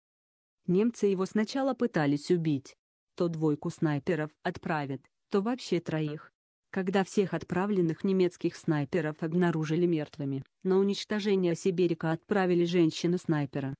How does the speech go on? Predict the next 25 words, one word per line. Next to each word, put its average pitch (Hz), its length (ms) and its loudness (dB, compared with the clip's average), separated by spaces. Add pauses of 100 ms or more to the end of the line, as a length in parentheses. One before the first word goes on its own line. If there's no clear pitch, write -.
(140)
которую 214 400 0
чуть 208 240 -2
погодя 185 460 2
тоже 185 340 0
нашли 196 400 0
с 180 60 0
дыркой 175 380 0
в 170 40 -8
голове, 175 540 -2 (180)
минус 202 420 4
поясняет 233 600 0
кандидат 170 500 0
исторических 190 760 -4
наук 196 360 0
Сергей 170 400 0
Сергеев. 156 560 -4 (960)
Прознав 196 440 2
о 208 60 2
том, 254 320 2 (220)
что - 240 -2
на 175 100 4
передовой 165 540 0
действует 165 500 2
снайпер 156 560 -2
АС, 135 420 -6